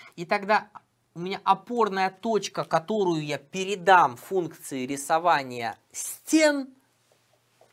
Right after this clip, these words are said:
она будет находиться ровно выше вот этой на высоту, ну, выше в смысле, вот она будет минус, да, потому что у нас Y идёт вниз.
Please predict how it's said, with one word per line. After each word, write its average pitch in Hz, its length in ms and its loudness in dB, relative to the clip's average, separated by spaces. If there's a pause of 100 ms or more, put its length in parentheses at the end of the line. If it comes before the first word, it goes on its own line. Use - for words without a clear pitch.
(320)
она 156 160 -6
будет 160 240 -12
находиться 160 440 -10
ровно 139 300 -6
выше 127 300 -10
вот 123 160 -10
этой 165 220 -8
на 151 420 -2 (480)
высоту, 131 720 -10 (360)
ну, 170 80 -18
выше 139 320 -10
в - 40 -16
смысле, 107 320 -16
вот 113 120 -18
она 107 120 -14
будет 113 240 -10
минус, 180 600 0
да, 139 180 -2
потому 120 200 -12
что - 140 -16
у - 20 -12
нас 123 220 -12
Y 139 380 -10
идёт 120 220 -12
вниз. 131 500 -10